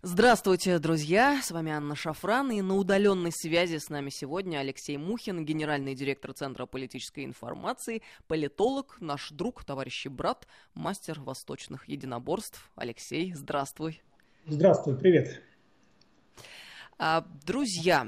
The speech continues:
Speaker 1: а, пять пять три три Вести, эс эм эс-портал, WhatsApp, Viber, плюс семь девятьсот три сто семьдесят шесть три шесть три. Сюда можно писать бесплатно.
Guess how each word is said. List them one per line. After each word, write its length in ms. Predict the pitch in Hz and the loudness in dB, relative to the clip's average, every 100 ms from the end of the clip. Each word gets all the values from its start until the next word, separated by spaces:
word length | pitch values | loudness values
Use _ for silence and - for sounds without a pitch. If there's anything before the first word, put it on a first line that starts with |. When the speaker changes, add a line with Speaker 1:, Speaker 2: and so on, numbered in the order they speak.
| - - | -4 -4
Speaker 1:
а, 160 | 147 | -2
пять 160 | 165 - | -2 -2
пять 160 | 196 | -4
три 120 | - 185 | -4 -6
три 160 | 190 | -2
Вести, 260 | 185 175 160 | -2 -2 -6
эс 120 | - | -4
эм 100 | 165 | -4
эс-портал, 600 | 165 - 175 - 262 262 202 | -4 0 -2 2 2 2 0
WhatsApp, 260 | - 202 | 0 0
Viber, 300 | - 170 143 | 2 0 0
плюс 200 | - 143 - | -8 -10 -8
семь 180 | 151 | -8
девятьсот 380 | 143 143 - 151 | -6 -8 -8 -10
три 100 | - | -10
сто 180 | 269 156 | -8 -8
семьдесят 500 | 151 185 196 160 147 | -6 -6 -6 -8 -10
шесть 180 | - - | -10 -10
три 140 | - | -10
шесть 180 | - 147 | -10 -6
три. 140 | - 269 | -4 -4
Сюда 240 | 156 165 | -2 -2
можно 260 | 175 160 147 | -2 -8 -10
писать 400 | 143 170 170 143 | -8 -6 -6 -6
бесплатно. 760 | 135 165 - 143 131 123 117 | -8 -8 -6 -4 -4 -6 -10